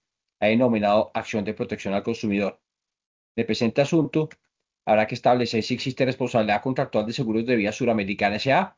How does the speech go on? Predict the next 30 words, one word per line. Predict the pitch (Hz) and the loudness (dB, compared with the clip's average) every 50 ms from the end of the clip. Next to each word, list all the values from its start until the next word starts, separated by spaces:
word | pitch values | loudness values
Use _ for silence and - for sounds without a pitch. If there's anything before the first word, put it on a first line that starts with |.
| - - _ _ _ _ _ | -20 -20 _ _ _ _ _
frente | - 123 117 120 | -2 -2 0 0
al | 120 110 | -2 -2
señor | - 120 110 113 117 | 0 -2 0 0 0
Brian | 120 131 135 139 135 135 | 2 2 2 4 2 0
Stevens | 120 117 113 - - 131 127 127 131 135 - - - - | -2 -4 -8 -4 -2 0 0 0 0 -2 -6 -10 -12 -4
Rojas | 131 135 123 139 135 - | -4 -2 -2 -2 -4 -2
Zambrano, | 131 117 107 123 123 117 104 98 92 90 _ _ _ _ _ _ _ _ _ | -2 -2 0 2 2 0 0 -2 -6 -12 _ _ _ _ _ _ _ _ _
en | 117 117 | -2 -2
virtud | 120 113 117 - 127 131 | -2 -4 0 0 0 0
del | 143 139 | 2 2
contrato | - 156 156 - 135 131 127 - 151 147 151 - | 0 -2 2 4 2 2 4 2 0 -2 -2 -2
Póliza | - 147 139 143 135 151 151 | 0 0 0 0 0 0 0
Vida | 139 131 127 131 | 2 2 0 0
Integral | 135 131 151 143 127 120 117 120 | 0 0 -2 0 2 2 2 2
Deudores | 120 131 135 131 143 135 135 139 131 | 0 -2 -2 0 0 0 0 0 0
sufi | - 156 135 - 139 131 | -2 -2 -2 0 0 0
número | 131 127 131 139 143 - - - | 0 -2 0 0 0 0 0 -4
cero | - - - 135 131 139 - - | -6 0 2 2 2 2 -2 -2
ochenta | - 147 - - 131 120 - 117 | -4 -4 -2 0 -2 -2 -2 -4
y | 110 | -4
tres | - 117 117 123 120 | -2 0 0 0 0
cero | - 143 135 135 131 | 0 0 0 0 -2
cero | 131 - 139 131 135 135 | -2 -2 -2 -2 -2 -2
cero | - - 135 127 131 135 - _ _ _ _ _ _ _ _ | 0 0 2 2 0 -2 -6 _ _ _ _ _ _ _ _
siete | _ - - - 143 143 143 143 - 160 156 - - _ _ _ _ _ _ _ _ _ _ _ | _ -12 -4 0 2 2 2 2 2 2 2 2 0 _ _ _ _ _ _ _ _ _ _ _
seis | - - - 151 147 156 156 156 - - - - _ _ _ _ _ _ _ _ _ _ _ _ _ _ _ _ _ _ _ _ _ _ _ _ | -4 0 2 4 6 4 4 2 0 -6 -8 -10 _ _ _ _ _ _ _ _ _ _ _ _ _ _ _ _ _ _ _ _ _ _ _ _
uno | 147 147 147 165 160 | -4 0 2 2 4
uno | 156 151 151 151 147 147 151 - _ _ _ _ _ _ _ | 4 4 2 4 2 2 0 -4 _ _ _ _ _ _ _
ocho | _ 135 135 131 - 151 139 | _ -2 -2 0 -2 -2 0
nueve, | 143 143 131 120 107 98 92 - | 2 2 2 0 0 -2 -6 -10